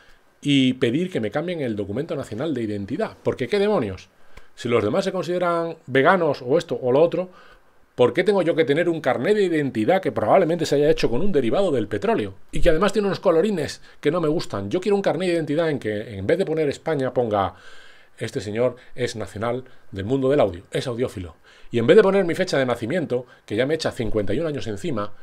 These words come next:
quiero que ponga, "Este señor es adolescente". Y en vez de ser de ese color amarillo, que mezcla con otros, que no me gusta, quiero que sea azul. ¿Por qué? Porque me gusta el azul, sin más. ¿Por qué no tengo yo derecho a un D N I como a mí me plazca?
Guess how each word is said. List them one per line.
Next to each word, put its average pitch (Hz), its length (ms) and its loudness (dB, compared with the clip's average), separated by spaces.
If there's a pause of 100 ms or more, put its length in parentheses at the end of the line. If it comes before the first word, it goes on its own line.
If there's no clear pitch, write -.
(120)
quiero 131 220 4
que 107 80 0
ponga, 101 560 0
"Este - 200 -4
señor 117 400 -8
es - 200 -12
adolescente". 101 540 -14 (760)
Y 127 440 -2
en 107 120 -6
vez 160 120 2
de 143 80 -4
ser 156 220 -2
de 104 80 -2
ese - 160 -4
color 127 300 -2 (260)
amarillo, 101 540 -4 (500)
que 95 140 -10
mezcla 113 260 -2
con 107 140 -4
otros, 101 320 -4
que 92 100 -12
no 101 60 -6
me 117 80 -8
gusta, 113 320 -10 (260)
quiero 110 160 0
que 110 60 -6
sea 131 240 -6
azul. - 340 -2 (100)
¿Por - 120 -10
qué? - 200 -8
Porque - 160 -10
me - 80 -6
gusta - 200 -10
el - 80 -18
azul, 135 200 -14 (140)
sin - 160 -16
más. - 260 -14 (200)
¿Por 131 120 2
qué - 100 -2
no 202 80 0
tengo 185 120 -4
yo 160 140 -4
derecho 151 240 -6
a 143 40 -6
un 143 80 -6
D 135 60 -2
N 123 100 -4
I 131 220 -4
como 123 160 -2
a - 20 -4
mí 123 60 -6
me 123 80 -6
plazca? 104 400 -12